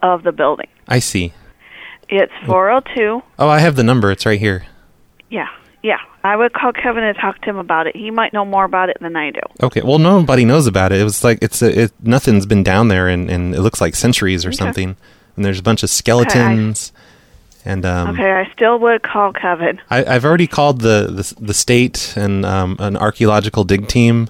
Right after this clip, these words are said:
Speaker 2: and, and they're classifying the building as a, a dig site, and they, they're saying everyone's gonna have to move out.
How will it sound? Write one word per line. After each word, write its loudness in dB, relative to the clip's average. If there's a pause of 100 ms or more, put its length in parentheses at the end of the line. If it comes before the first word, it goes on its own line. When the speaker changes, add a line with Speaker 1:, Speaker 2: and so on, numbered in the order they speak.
(580)
Speaker 2:
and, -2
and 0
they're 4
classifying 0
the 2
building 4
as 2
a, 0 (360)
a 0
dig 0
site, 0
and -2
they, 4
they're 0
saying 0
everyone's 4
gonna 2
have 2
to 0
move 2
out. 0